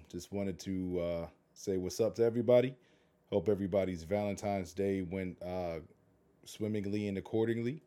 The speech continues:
and, uh, everybody got their romance on. Um, well, my, my Valentine's Day was excellent. Uh, spent it with my fiance, uh, and we went to Cheesecake Factory,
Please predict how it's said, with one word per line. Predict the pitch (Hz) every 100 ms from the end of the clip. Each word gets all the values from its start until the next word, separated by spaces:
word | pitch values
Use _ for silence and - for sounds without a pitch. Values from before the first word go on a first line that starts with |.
| _ _ _ _ _
and, | 82 85 85
uh, |
everybody | 85 87 87 92 90
got | 90
their | 87 87
romance | 92 98 98 98 92
on. | 107 104 117 139 - _ _
Um, | - 87 87 82 82 71 -
well, | 85 82 76 - _ _ _ _ _ _ _ -
my, | 92 104 101 - -
my | 95 120
Valentine's | 110 117 113 117 110 85
Day | 117
was | 120 101 87
excellent. | - 165 - 73 60 _ 76
Uh, | 92 90 87 82
spent | - - 87 82
it | 87 - _ _ _ -
with | 87 80
my | 82 82
fiance, | 80 85 87 87 - 92 90 98 110 _ - 87
uh, | 82 85 78 73 _ _ _ _ _ _ _ _ _ _
and | 90 95 95 95 92 85
we | 92
went | 95 87
to | 87
Cheesecake | - 95 - 90 87
Factory, | 92 87 - 95 110